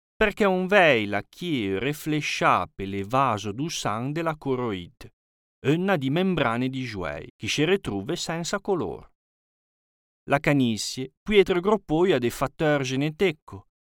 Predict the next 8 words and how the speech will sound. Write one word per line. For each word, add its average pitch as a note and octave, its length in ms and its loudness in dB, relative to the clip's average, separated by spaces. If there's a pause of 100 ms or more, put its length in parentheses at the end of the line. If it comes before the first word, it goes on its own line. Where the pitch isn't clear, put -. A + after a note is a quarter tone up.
(160)
i A2+ 80 -4
pui C3+ 200 0
paretre A#2+ 600 0
più A2 180 -4
vitto A#2+ 440 -4
pe - 140 -8
les C3 300 -2
uns A3 340 0